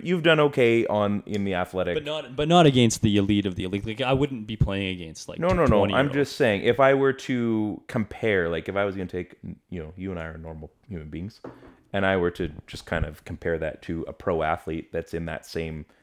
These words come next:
Speaker 1: thing. If you were to, let's say, play basketball, you're, you know, if you still have all that, why couldn't you still be that guy?
Speaker 2: I, I guess so. I just,
Speaker 1: Right?
Speaker 2: you, you, you, your skills just start to deteriorate when you get
Speaker 1: Oh,
Speaker 2: to, like,
Speaker 1: sure.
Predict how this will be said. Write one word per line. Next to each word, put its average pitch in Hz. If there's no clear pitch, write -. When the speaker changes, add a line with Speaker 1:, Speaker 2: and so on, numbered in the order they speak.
Speaker 1:
thing. 82
If 92
you 110
were 107
to, 101
let's 82
say, 87
play 80
basketball, 78
you're, 139
you 131
know, 104
if 95
you 151
still 131
have 127
all 110
that, 110
why 123
couldn't 147
you 87
still -
be 80
that 78
guy? -
Speaker 2:
I, 117
I 110
guess 110
so. 92
I 92
just, 110
Speaker 1:
Right? 127
Speaker 2:
you, 139
you, 143
you, 143
your 139
skills 180
just 151
start 151
to 123
deteriorate 107
when 95
you 101
get 98
Speaker 1:
Oh, 196
Speaker 2:
to, -
like, 101
Speaker 1:
sure. 101